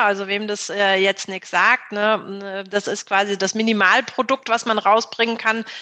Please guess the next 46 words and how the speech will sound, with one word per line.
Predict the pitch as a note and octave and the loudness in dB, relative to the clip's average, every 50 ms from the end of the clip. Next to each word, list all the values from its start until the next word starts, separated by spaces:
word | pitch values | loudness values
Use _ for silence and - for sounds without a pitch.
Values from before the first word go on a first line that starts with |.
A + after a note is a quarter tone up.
| - - _ - | -18 -10 _ -6
gibt | A#3 - - - | -6 -2 0 0
es | A3 A3 | 0 2
schon | - A3+ G3+ | 2 0 0
mal | G3+ G3+ G3 | 2 2 2
in | G3+ | 2
den | G3+ G3 F#3+ | 0 0 2
Markt, | F#3+ F#3 F#3+ G#3 A3 - | 4 4 4 4 2 0
kriegt | - - - F#3+ _ - | -4 -10 -10 -10 _ -6
wieder | G#3 - F3+ F3+ | -2 0 0 0
Feedback. | - A#3 A#3+ - _ - B3 A#3+ - - - - - - - - - - _ - | 0 -4 -6 -4 _ 0 0 0 -2 -6 -14 -14 -14 -14 -16 -18 -18 -20 _ -4
Und | G3+ G#3 G#3 G#3 G3 G3+ - | 0 0 0 0 -2 -6 -8
die | G3+ F#3+ | -8 -2
Early | - - F#3 G3 G3 F3+ | 0 2 2 4 4 2
Adopter | F#3 F3+ - G#3 G#3 - - G#3 G3+ | 2 2 2 0 0 2 2 2 2
sind | G3+ G3 G3 G3 | 2 0 -4 -4
quasi | - - F#3+ F#3+ G3 F#3+ G3 | -2 0 0 2 2 0 -4
die | F3+ - G3 G3+ F3+ | -10 -10 -16 -16 -14
Unternehmen, | F#3+ G3+ G3+ G3 F#3 F#3 F#3+ G3+ G3+ G3 | -12 -6 -2 -2 0 2 2 0 0 -2
die | F#3+ - | -4 -4
experimentierfreudig | E3+ F3 - - - G3+ F#3 F#3+ F3+ F3+ F3+ F#3 - - A#3 A3+ - - - G#3+ G#3 G#3 G#3 - | -4 -4 -4 -4 -4 -2 -2 -2 -2 -4 -4 -6 -4 0 0 0 0 2 2 2 2 2 0 0
sind. | A3 G#3 G#3 | 0 0 0
Man | G3 F#3+ F3+ | 0 -2 -2
könnte | - G#3 G#3 G#3 G3+ D#3 | -2 -2 0 2 4 4
auch, | - F#3+ G3 G3+ - - | 6 6 6 4 2 0
äh, | F3 D#3+ F#3 F#3+ F#3+ F#3+ F#3+ F#3 F3+ | 0 0 2 2 2 0 0 0 -2
wenn | F#3+ F#3+ | -2 -2
man's | F#3+ F#3+ F#3+ G3 F#3 - | -2 -2 -2 -4 -6 -8
bösartiger | - - F#3+ G3 G#3+ G3+ G3+ A3 - G#3 G3+ G3 A3+ G#3 F3 D3+ B2 | -8 -4 0 0 0 2 2 2 4 4 4 2 2 2 2 2 4
ausdrücken | F3 G3+ G3+ - - - G#3 G3 - G3+ G3 G3 | 4 2 0 -2 -4 -8 -8 -8 -10 -8 -4 0
will, | G3+ G3+ G3 F#3 | 0 0 0 0
sagen, | F3 G3 F#3 F#3+ F#3+ F#3+ | 0 2 0 0 0 -2
es | F3 | -6
sind | G3 G3+ F#3+ | -8 -8 -8
die | G3 | -6
Versuchskaninchen | - F#3+ F#3 F3 A3+ C#4+ D4 - - A#3+ A#3 A#3 A#3+ A#3+ B3 B3+ - B3+ A3 | -4 -4 -2 -2 -2 -4 -4 -2 0 0 0 0 0 -4 -4 -4 -4 -4 -6
im | F#3 F#3 | -6 -8
positiven | - - - D4+ E4 C4+ B3+ - C4+ B3+ A#3+ B3 B3 G#3 | -6 0 2 2 2 2 0 0 0 0 2 0 0 2
Sinne. | A3 A#3+ B3 A#3 A#3 A#3+ | 2 2 4 4 4 2
Sie | A3 G#3+ G#3 | 2 0 0
dürfen | - G#3+ A3 A3 - A#3+ G3 | 2 2 0 2 2 2 2
aber | F#3 F3+ F3+ - | 2 4 4 4
auch | - F3+ - | 4 2 2
mitgestalten | F#3+ G3+ C#4 - - - A#3+ - - - F#3+ F#3+ G#3 G#3 G3+ G3 | 0 -4 -4 -4 -4 -2 -2 0 0 2 2 2 0 -2 -4 -8
an | F3+ F#3+ | -10 -10
dem | F#3+ F#3 F#3 | -10 -12 -18
Produkt. | - - - F3 F#3 F#3 - | -20 -20 -20 -18 -18 -18 -18